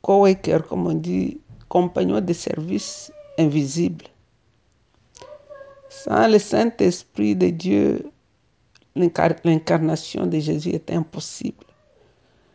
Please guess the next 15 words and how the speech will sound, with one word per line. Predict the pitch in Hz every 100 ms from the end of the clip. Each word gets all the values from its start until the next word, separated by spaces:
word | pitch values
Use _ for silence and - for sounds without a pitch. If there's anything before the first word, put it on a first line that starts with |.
| _ _
Quand | - 190
nous | 180
lisons | 175 165 185 180
Luc | 185 - - _
un, | - 185 135 _ _ _
trente-quatre | - - - - - - - - -
à | -
trente-cinq, | - - 151 - - 185 - - - _ _ _ _
ou | -
bien | 156 180
Matthieu | 185 165 - - - _
un, | 180 190 190 _ _ _ -
vingt, | 143 175 156 - - - _ _ _ _ _ _ _ _ _ _ _ _ - -
dans | -
Luc | 226 240